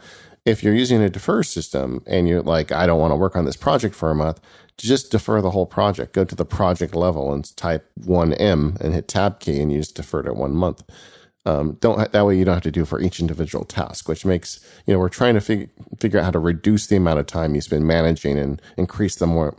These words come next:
amount of time you spend making. Um, so this system can work for you. I do think that it gets unwieldy as you get more and more tasks, because then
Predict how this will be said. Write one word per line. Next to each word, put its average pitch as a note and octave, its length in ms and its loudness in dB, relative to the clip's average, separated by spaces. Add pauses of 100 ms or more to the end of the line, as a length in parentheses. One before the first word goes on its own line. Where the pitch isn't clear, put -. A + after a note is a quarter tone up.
amount C#2+ 280 0
of - 60 -8
time D2 260 -2
you C2 120 -4
spend D#2 280 -2
making. - 380 0 (600)
Um, D2 320 -4 (140)
so A2 440 2
this A2+ 280 0
system F3 300 2
can A#2 160 2
work C#3+ 160 2
for A2 100 2
you. F2+ 120 4
I G2 100 2
do B2+ 180 2
think A#2 260 0
that - 160 -2
it - 280 -4
gets - 280 -2 (120)
unwieldy F2+ 840 2 (420)
as G2 160 0
you F2+ 60 0
get - 240 -2
more E2+ 380 2
and D2 120 2
more D#2 240 0
tasks, C2 500 -8
because D#2 440 -4
then F2 360 2